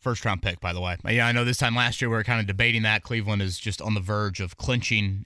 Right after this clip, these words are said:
a top six seed, you know, not gonna be in the play-in like they were last year.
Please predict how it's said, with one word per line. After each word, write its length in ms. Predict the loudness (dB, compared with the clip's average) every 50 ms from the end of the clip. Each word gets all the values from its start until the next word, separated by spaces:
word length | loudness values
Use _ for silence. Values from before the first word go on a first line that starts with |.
| -4
a 240 | 0 2 2 2 0
top 320 | -2 -2 -2 -2 -2 0 -2
six 380 | 0 2 2 0 0 0 -2
seed, 640 | -2 -2 0 2 2 0 0 -2 -6 -8 -10 -12 -10 -6
you 120 | -4 -4
know, 220 | -2 -2 -4 -4 -2
not 280 | 0 2 2 2 0 -2 -4 -4
gonna 160 | -2 -2 0
be 100 | 0 0
in 80 | 0 -2
the 60 | -4
play-in 340 | -4 -2 -2 0 0 0 0
like 140 | -2 -4 -4
they 80 | -4
were 180 | -4 -2 -2 0
last 380 | 0 2 0 0 -2 -4 -6
year. 260 | -4 -2 -2 -2 -4